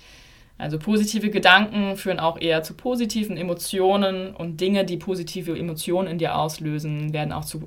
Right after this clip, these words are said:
positiven Gedanken führen. Suche dir also bewusst Lieblingstätigkeiten, Hobbys aus, die du regelmäßig in deine Woche, in deinen Alltag integrierst.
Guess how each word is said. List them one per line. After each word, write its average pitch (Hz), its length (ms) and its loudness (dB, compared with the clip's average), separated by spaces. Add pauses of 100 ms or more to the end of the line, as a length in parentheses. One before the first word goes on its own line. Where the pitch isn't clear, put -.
(120)
positiven 170 520 -2
Gedanken 180 460 -2
führen. - 500 -10 (1900)
Suche 247 260 2
dir 233 240 6
also 208 460 4
bewusst 208 500 0
Lieblingstätigkeiten, 226 1400 0
Hobbys 285 260 -2
aus, 208 380 0
die 208 120 -4
du 196 260 -2
regelmäßig 208 840 0
in 180 420 -4
deine 165 300 2
Woche, 233 260 4
in 190 80 0
deinen 165 200 0
Alltag 165 380 -2
integrierst. - 680 -12